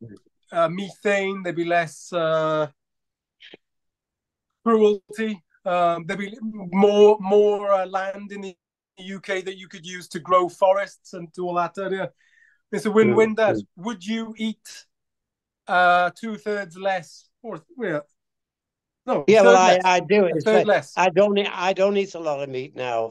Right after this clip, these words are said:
Speaker 2: Simon, but, uh, I, I do eat more than two-thirds less than what I used to eat.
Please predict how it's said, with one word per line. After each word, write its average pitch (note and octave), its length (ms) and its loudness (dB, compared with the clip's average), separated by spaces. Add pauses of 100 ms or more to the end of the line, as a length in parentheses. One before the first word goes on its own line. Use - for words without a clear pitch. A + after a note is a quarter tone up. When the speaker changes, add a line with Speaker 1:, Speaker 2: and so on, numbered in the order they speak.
Speaker 2:
Simon, C3 540 -4
but, C3+ 160 0
uh, C3 240 2 (640)
I, F#3+ 340 4
I F#3+ 40 2
do F3+ 260 4
eat F3 280 2
more E3 300 -2
than B2+ 160 -6
two-thirds G#2 640 -6
less F#2+ 380 -8
than A#2+ 160 -2
what A2+ 160 0
I G#2+ 40 -2
used A2+ 360 -4
to A2 100 -4
eat. D#2+ 340 -12